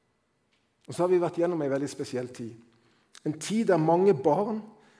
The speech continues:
og spesielt unge og ungdom, men også voksne, har kjent på det å være forlatt,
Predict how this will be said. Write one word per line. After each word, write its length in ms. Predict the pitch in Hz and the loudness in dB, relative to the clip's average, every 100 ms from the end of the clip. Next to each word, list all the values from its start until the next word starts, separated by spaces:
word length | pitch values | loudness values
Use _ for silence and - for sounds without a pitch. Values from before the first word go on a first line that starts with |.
| _ _ - | _ _ -14
og 80 | |
spesielt 720 | - - 196 - 254 262 277 - - | -10 -6 -6 -4 -4 -2 -4 -6 -8
unge 300 | 190 143 117 117 - _ - _ _ _ - | -6 -4 -6 -10 -18 _ -20 _ _ _ 0
og 180 | 202 175 | 2 0
ungdom, 340 | 160 139 117 127 _ _ _ _ _ _ _ _ _ - | -4 -8 -10 -14 _ _ _ _ _ _ _ _ _ -2
men 160 | 233 | 0
også 300 | 254 - 247 | 0 -2 0
voksne, 460 | 180 110 - - 120 117 - _ _ _ _ _ _ _ _ - | 0 -2 -6 -8 -10 -12 -20 _ _ _ _ _ _ _ _ -8
har 120 | 165 | -8
kjent 460 | - - 247 190 - - | -10 -10 -8 -8 -12 -6
på 80 | 156 | -2
det 140 | 165 | 0
å 40 | 151 | 0
være 100 | 143 | -2
forlatt, 400 | - 131 - - | -2 -6 -8 -20